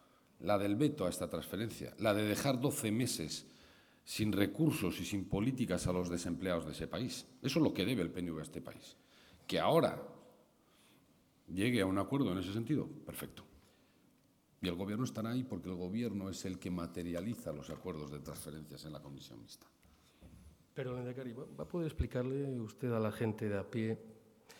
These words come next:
Speaker 2: por qué la transferencia de las políticas activas iba a llegar con algo más de trescientos millones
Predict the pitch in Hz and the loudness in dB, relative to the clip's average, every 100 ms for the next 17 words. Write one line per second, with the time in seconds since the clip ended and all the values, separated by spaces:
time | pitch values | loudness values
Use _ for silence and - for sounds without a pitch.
0 | - - _ _ 113 104 - 123 110 104 | -20 -20 _ _ 4 4 2 2 4 4
1 | 101 107 104 107 107 104 104 101 - 101 | 2 0 0 0 0 2 0 0 -4 -4
2 | 101 104 98 - 107 104 104 104 101 101 | -2 -2 -4 -4 -4 -2 -2 0 0 2
3 | 101 101 101 104 101 101 104 98 104 98 | 0 -2 -2 0 2 2 0 -2 -2 -4
4 | 107 101 110 110 107 107 101 117 127 147 | -6 -6 -4 -4 -4 -6 -6 -2 0 0
5 | 151 | -4